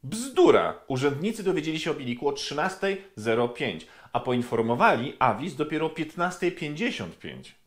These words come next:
To w takim razie pytanie, co robili urzędnicy w tym czasie, kiedy powinni zadzwonić już po pomoc? Robili zdjęcia burmistrzowi.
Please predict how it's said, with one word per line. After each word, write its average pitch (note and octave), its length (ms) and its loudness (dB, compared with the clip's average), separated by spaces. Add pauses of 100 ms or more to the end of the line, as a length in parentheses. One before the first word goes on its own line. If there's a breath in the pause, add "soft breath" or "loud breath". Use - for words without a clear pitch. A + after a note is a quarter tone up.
(100)
To B2+ 100 -2
w B2 40 -4
takim D3 260 2
razie C#3+ 180 2
pytanie, C#3+ 340 -2
co G3 180 6
robili B3+ 300 2
urzędnicy D3+ 520 -2
w - 40 -14
tym F3 180 -2
czasie, C3+ 280 -2
kiedy D#3+ 200 -4
powinni D#3 420 0
zadzwonić D3+ 520 -4
już A#2+ 180 -4
po F#3+ 120 2
pomoc? C3+ 460 4 (540 loud breath)
Robili A#3 360 6
zdjęcia A#3+ 400 4
burmistrzowi. C4 760 0